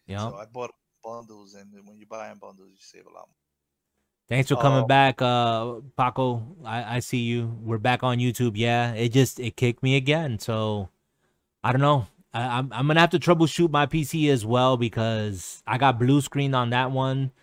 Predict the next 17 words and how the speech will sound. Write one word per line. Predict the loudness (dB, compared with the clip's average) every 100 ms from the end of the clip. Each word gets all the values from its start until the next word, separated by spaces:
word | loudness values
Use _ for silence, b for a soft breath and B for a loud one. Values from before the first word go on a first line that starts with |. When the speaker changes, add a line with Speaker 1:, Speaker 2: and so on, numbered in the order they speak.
| _
Speaker 1:
but | -2 2
I | 2
was | 2 -2
seeing | -2 0 0 0
the | -2
troubles | 0 0 2 0 0
that | -2
it | 0
was | -2 -2
having | -2 0 0 -4
first | -2 -2 0
on | 0 0
YouTube. | -2 0 0 0 -2 -8 _ _ _ _ _ -10
So, | -4 -2 -2 -4 -2
I | 0
don't | 2
know. | 2 -2